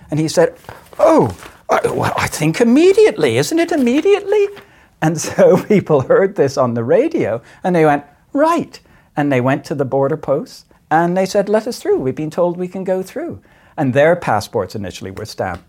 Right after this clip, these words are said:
"Do not readmit." But then a call was made. There was no backup from Moscow. So they opened the gates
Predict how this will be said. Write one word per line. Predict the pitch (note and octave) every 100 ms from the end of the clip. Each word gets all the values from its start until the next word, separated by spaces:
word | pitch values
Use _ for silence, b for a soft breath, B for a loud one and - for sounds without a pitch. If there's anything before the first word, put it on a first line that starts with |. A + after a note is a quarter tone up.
| -
"Do | G#2
not | G2 -
readmit." | G#2+ F#2 F#2+ G2+ C#3+ - b b
But | C#3+ C#3+
then | D3+ C#3+ C#3+ C#3 _ _ _ _ -
a |
call | A#2 A#2+ A2 G#2+
was | G#2
made. | G#2+ G#2+ B2 C3 _ _
There | A#2 G#2+
was | G2+ A2+
no | A#2 A#2+ A#2+
backup | G#2 A2 G2+ G2 F#2 -
from | - G#2+
Moscow. | G2+ G2+ - F#2 A#2+ - B B
So | - C3 B2
they | B2 B2
opened | C#3 C#3 D#3 C#3+
the | C3
gates | C#3 D3+ D3